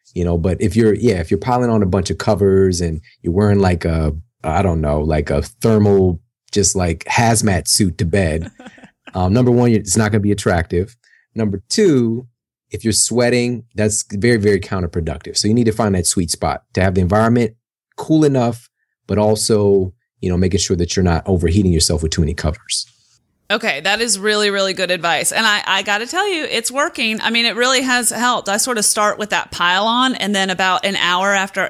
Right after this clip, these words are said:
Speaker 2: you know, I, I
Speaker 1: Yeah.
Speaker 2: kinda peel that stuff off. Anyway, the other thing that you've shared that I wanna share with our listeners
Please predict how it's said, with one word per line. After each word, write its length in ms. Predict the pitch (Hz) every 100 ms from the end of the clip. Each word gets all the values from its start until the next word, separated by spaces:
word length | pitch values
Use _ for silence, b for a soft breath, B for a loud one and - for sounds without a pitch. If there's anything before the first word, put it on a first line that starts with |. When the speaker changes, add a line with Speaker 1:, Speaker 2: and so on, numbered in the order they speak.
| -
Speaker 2:
you 240 | 160 196
know, 80 | 175
I, 60 | 180
I 220 | - 185
Speaker 1:
Yeah. 60 | -
Speaker 2:
kinda 180 | 170 -
peel 320 | - 220 208
that 180 | 190 -
stuff 260 | - 180 233
off. 160 | 247 -
Anyway, 320 | 247 202 180 B B -
the 120 | 233
other 200 | 294 370
thing 220 | 370 339
that 140 | 294
you've 200 | 220 220
shared 480 | - 226 202 202 - -
that 80 | 180
I 60 |
wanna 160 | 180 180
share 180 | - 190
with 140 | 190
our 120 | 180
listeners 460 | 175 196 185 170